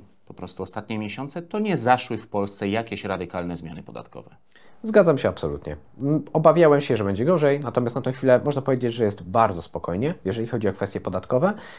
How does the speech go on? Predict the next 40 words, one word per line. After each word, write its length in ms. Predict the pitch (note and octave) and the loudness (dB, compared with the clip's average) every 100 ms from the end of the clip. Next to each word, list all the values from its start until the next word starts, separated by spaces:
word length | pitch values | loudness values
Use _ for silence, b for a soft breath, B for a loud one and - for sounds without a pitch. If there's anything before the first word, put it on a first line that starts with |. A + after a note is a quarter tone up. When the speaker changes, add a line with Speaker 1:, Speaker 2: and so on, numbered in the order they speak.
| B | B
Speaker 2:
Jeżeli 200 | D#3+ E3+ | 0 2
pojawiają 320 | E3+ D#3 D#3 | 2 2 0
się 120 | D3+ | 0
jakieś 280 | D#3 - C#3+ | -2 0 -2
zmiany, 380 | C#3+ D3 C#3 B2+ | 2 4 4 0
to 200 | - C#3 | 2 0
raczej 460 | C#3 D3+ - C#3+ | 2 -2 0 0
na 180 | B2+ A2+ | 2 0
plus 400 | A2+ C#3 C#3+ - | -2 0 0 0
niż 200 | G#2+ F#2+ | -6 -8
na 180 | D2+ D2 | -10 -10
minus. 520 | D2+ B2 F3 C#4 - B B B | -4 0 0 0 -4 B B B
Oczywiście 520 | - G3 G3+ G3 D#3 D3 - | -4 2 2 6 6 4 -4
w 60 | A#2 | -2
zależności 380 | G#2+ A2 G#2 | 0 0 -2
od 80 | G#2+ | 0
tego, 180 | G#2 G#2 | 0 -2
kto 120 | - | -2
w 20 | |
jakim, 320 | G2+ - G2+ G2 - F#2+ F#2+ F#2+ F#2+ F#2 F2+ F#2 | -2 0 -2 -2 -2 -2 -2 -2 -2 -4 -6 -4
e, 80 | |
sektorze 360 | F#2+ F#2+ G2 A2 | -6 -4 -4 -2
działa, 300 | E3+ A2 G#2+ B B B | 2 4 4 B B B
e, 200 | - G#2 | 0 0
miał 240 | A#2+ G3+ | 2 2
się 100 | G3 | 2
pojawić 300 | D#3 C3+ C3+ | 2 2 2
ksef, 400 | - - D#3+ - - - - | -4 0 0 0 -18 -20 -2
tak, 200 | C#3 C#3 | -2 0
czyli 180 | C3+ | 0
Krajowy 240 | B2+ A#2+ A#2 | 2 2 0
System 280 | - - A2+ | -4 -2 -2
Elektronicznych 440 | A2 A2+ G#2 G2+ | -2 -4 -4 -6
Faktur. 340 | B2+ C3 D3+ C#3+ B | -6 0 0 0 B
Został 400 | B2 C3+ D#3+ C#3+ | -2 4 4 4
on 100 | G#2+ | 0
przesunięty. 600 | A2 A#2 A2+ A#2+ C3 C#3 C3+ - | 0 -4 -2 0 0 -2 -4 -6
To 100 | F4 | 2
bardzo 260 | E3+ B2+ | 2 4
dobrze, 380 | F#2+ G#2 A#2 A2 | 2 2 2 0